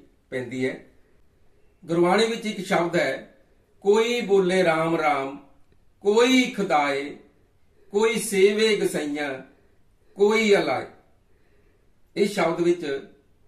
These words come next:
ਇੱਕ ਸ਼ਬਦ ਸੁਰਗਿੰਦੂ ਹੈ, ਜਿਸ ਦਾ ਸਹੀ ਅਰਥ ਹੈ, "ਸਵਰਗ ਜੋ ਇੰਦਰ ਦਾ ਬੈਕੁੰਠ ਹੈ।" ਸੁਰਗ ਦੇ ਨਾਲ ਇੰਦਰ ਗੁਰੂ ਜੀ ਨੇ ਇਸ ਕਰਕੇ ਦਿੱਤਾ ਹੈ ਕਿ ਹਿੰਦੂ ਮਤ ਵਿੱਚ ਅਕਸਰ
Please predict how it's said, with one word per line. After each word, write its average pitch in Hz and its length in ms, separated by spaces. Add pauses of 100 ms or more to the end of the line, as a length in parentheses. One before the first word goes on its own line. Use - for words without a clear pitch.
(380)
ਇੱਕ - 260 (420)
ਸ਼ਬਦ 170 600
ਸੁਰਗਿੰਦੂ 175 640
ਹੈ, 147 280 (1120)
ਜਿਸ 175 180
ਦਾ 214 180
ਸਹੀ 226 320
ਅਰਥ 180 240
ਹੈ, 143 300 (1000)
"ਸਵਰਗ 196 380
ਜੋ 185 600
ਇੰਦਰ 175 300
ਦਾ 170 220
ਬੈਕੁੰਠ 175 520
ਹੈ।" 135 320 (1080)
ਸੁਰਗ 240 380
ਦੇ 247 160
ਨਾਲ 190 600
ਇੰਦਰ 170 560 (920)
ਗੁਰੂ 190 260
ਜੀ 220 180
ਨੇ 220 180
ਇਸ 208 200
ਕਰਕੇ 202 340
ਦਿੱਤਾ 170 360
ਹੈ 156 140
ਕਿ 196 220
ਹਿੰਦੂ 180 340
ਮਤ 180 240
ਵਿੱਚ 175 220
ਅਕਸਰ 156 600